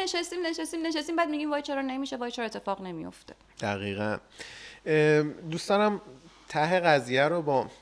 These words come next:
Speaker 2: هنری که جفتمون دوست داریم و انجام می‌دیم و بچه‌ای که می‌دونم دارن نگاه می‌کنن این ویدیو رو تموم بکنیم.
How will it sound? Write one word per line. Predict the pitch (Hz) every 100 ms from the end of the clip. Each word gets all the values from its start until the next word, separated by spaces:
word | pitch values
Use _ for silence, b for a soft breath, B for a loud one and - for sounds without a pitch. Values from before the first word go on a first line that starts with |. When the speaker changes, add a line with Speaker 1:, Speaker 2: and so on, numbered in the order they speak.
| B
Speaker 2:
هنری | 127 123 131 143
که | 151
جفتمون | 147 - 123 123
دوست | 120 -
داریم | 123 120
و |
انجام | 117 117 117 117
می‌دیم | 117 113 120 143 131
و | 120 - -
بچه‌ای | 113 - 113
که | 139
می‌دونم | 135 135 135 120 113 - - -
دارن | 117 117
نگاه | 120 117 120
می‌کنن | 117 123 113 117
این | 117 113
ویدیو | 120 120 117
رو | 139
تموم | 147 107 104 101
بکنیم. | 95 101 104 120 143